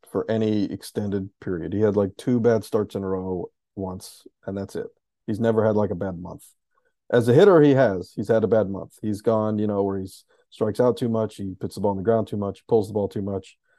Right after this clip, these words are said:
But as a pitcher, he's only, his only problem has been injury. So he's better as a pitcher. That being said, he has had injuries, significant injuries as a pitcher, and any pitcher is probably more, uh, at risk of injuries than any hitter.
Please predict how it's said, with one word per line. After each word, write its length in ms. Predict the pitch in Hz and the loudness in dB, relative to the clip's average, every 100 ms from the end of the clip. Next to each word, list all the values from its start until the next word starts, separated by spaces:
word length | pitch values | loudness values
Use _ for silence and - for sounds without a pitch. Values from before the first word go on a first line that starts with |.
| _ _ _ _ _ | _ _ _ _ _
But 140 | - 113 | 0 2
as 140 | 104 | 2
a 40 | 107 | 2
pitcher, 380 | 160 160 147 | 0 4 4
he's 160 | 123 107 | 4 4
only, 240 | 117 110 | 2 2
his 80 | 107 | 2
only 140 | 127 120 | 0 2
problem 220 | 117 104 | 0 0
has 80 | 92 | -4
been 100 | 98 | -10
injury. 380 | 95 - - _ _ _ _ - | -10 -14 -20 _ _ _ _ -8
So 400 | - 104 82 - - | 0 0 0 -6 -8
he's 140 | 104 | -4
better 260 | - 127 113 | 2 4 4
as 80 | |
a 60 | 98 | 2
pitcher. 280 | 107 - - - _ _ _ | -6 -12 -14 -20 _ _ _
That 160 | 127 127 | 0 2
being 140 | 139 | 0
said, 420 | 131 190 165 - - _ _ - | 0 2 2 2 -6 _ _ -4
he 100 | 135 | 0
has 220 | 147 165 | 4 4
had 220 | 139 131 - | 2 0 -2
injuries, 460 | 139 185 95 - - | -4 -4 -6 -14 -14
significant 420 | 107 120 117 113 | -6 -6 -4 -4
injuries 320 | 131 104 101 | -4 -4 -8
as 140 | 98 - | -8 -4
a 40 | |
pitcher, 360 | 151 151 101 - _ _ _ | -4 -4 -10 -14 _ _ _
and 220 | 110 110 110 | -8 -6 -2
any 200 | 127 139 | -2 0
pitcher 360 | 120 - 101 | -2 -4 -6
is 80 | 95 | -6
probably 340 | - 107 98 | -6 -8 -6
more, 460 | 98 104 104 101 - _ - _ 107 | -6 -2 0 -2 -4 _ -20 _ -10
uh, 300 | 101 98 92 - _ _ - | -8 -8 -10 -14 _ _ -10
at 60 | |
risk 240 | 98 107 107 | -6 -6 -4
of 100 | 101 | -2
injuries 380 | 101 101 101 101 | -2 -2 -4 -4
than 120 | 98 | -4
any 160 | 101 | -2
hitter. 260 | 104 127 | 0 0